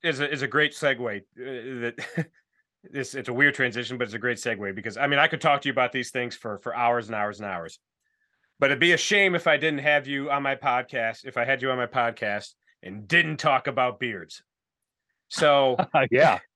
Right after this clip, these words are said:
Speaker 2: yeah.
Speaker 1: you say, you know, women love a man that takes care of himself.
Speaker 2: Yeah.
Speaker 1: And there's multiple levels to that. Obviously, a man that cares for himself physically and that, that cares for his own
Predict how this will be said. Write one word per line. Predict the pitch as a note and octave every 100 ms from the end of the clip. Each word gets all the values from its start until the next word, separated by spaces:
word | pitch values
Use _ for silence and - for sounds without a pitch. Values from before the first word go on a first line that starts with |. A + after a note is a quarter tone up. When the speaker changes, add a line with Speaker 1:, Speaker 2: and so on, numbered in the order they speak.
| -
Speaker 2:
yeah. | G2+ - _ _
Speaker 1:
you | - F#3+
say, | F3+ - F#3+ F3 D3+ -
you | E3
know, | C#3+
women | C#3+ A#3+ A3
love | F3+ E3+ D#3+
a |
man | D3 D3+ D3 D3
that | C#3 B2+
takes | - D3+ -
care | - D3+ C#3
of | B2
himself. | C3 - C3 F2 - _ _ _ _ _ _ _
Speaker 2:
Yeah. | -
Speaker 1:
And | D#3
there's | E3+ -
multiple | G3+ G3 E3+
levels | G#3 G3 C#3+
to | A#2+
that. | G2
Obviously, | C#3 E3+ D3 D#3+
a |
man | C#3+ C#3+ C#3+
that | B2+
cares | D3+ C#3+
for | C#3+ B2+
himself | B2+ - A#2 -
physically | F3+ D#3+ E3 E3 D3 D3
and | A#2 A2
that, | G#2 G2 - - _ -
that | G2 G2 _ _ _ -
cares | D#3 C3+
for | - B2
his | A#2+ A2+
own | C#3+ D3 C#3+